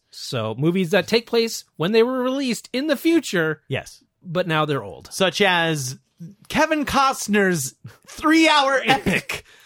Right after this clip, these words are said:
Speaker 2: The Postman, which
Speaker 1: Kevin
Speaker 2: supposedly takes place in twenty thirteen.
Speaker 1: Yeah. Uh, so le-, uh, we, oh shoot, I should have pulled up the, like, list of movies. We have Akira and Back to the Future Two. We do The Purge, uh, Johnny Mnemonic, Virtuosity,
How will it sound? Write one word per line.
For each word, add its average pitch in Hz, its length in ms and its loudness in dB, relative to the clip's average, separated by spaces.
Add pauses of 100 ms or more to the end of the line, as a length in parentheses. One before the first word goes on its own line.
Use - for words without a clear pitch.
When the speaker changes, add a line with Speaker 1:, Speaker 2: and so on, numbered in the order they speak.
(120)
Speaker 2:
The 233 160 4
Postman, 139 680 0
which 190 120 4
Speaker 1:
Kevin 233 240 4
Speaker 2:
supposedly 285 640 2
takes - 400 -2
place 254 440 2
in 226 160 -2
twenty 269 340 0
thirteen. 196 880 -2
Speaker 1:
Yeah. 123 380 -4 (100)
Uh, 143 240 -4
so - 260 -16
le-, 170 380 -4
uh, 156 60 -2
we, 180 260 -2
oh 143 140 -6
shoot, 165 260 -8
I 123 80 -8
should 143 160 -12
have 135 120 -10 (200)
pulled 165 220 -4
up - 100 -8
the, 127 160 -4
like, 107 300 -10
list 127 260 -8
of 123 60 -8
movies. 117 280 -8
We 131 100 -8
have 120 100 -10 (420)
Akira 214 640 0 (280)
and 120 220 -6
Back 180 220 0
to 196 100 -2
the 170 80 -2
Future 160 340 -6
Two. 196 600 -2 (300)
We 135 60 -10
do 135 140 -4
The 123 80 -4
Purge, 202 920 0 (600)
uh, 113 240 -4
Johnny 185 340 0
Mnemonic, 175 720 0
Virtuosity, 147 1120 0